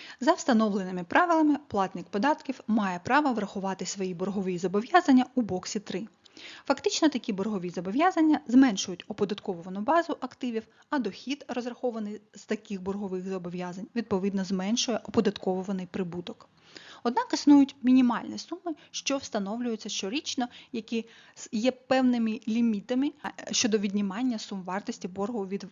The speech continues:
суми вартості активів. У двадцять третьому році такий ліміт встановлено на рівні три тисячі чотириста євро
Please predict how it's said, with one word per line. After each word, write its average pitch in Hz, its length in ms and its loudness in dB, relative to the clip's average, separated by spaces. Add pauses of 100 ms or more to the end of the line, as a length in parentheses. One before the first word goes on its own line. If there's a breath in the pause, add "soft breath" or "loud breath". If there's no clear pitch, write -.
суми 214 300 0
вартості 190 500 -4
активів. - 420 -8 (380 loud breath)
У 254 80 2
двадцять 214 320 0
третьому 202 400 -4
році 320 280 -2
такий 214 320 -6
ліміт 202 240 0
встановлено 196 540 -6
на 185 140 -6
рівні 190 380 -4
три 226 180 -2
тисячі 208 400 -8
чотириста 202 580 -4
євро 311 420 -2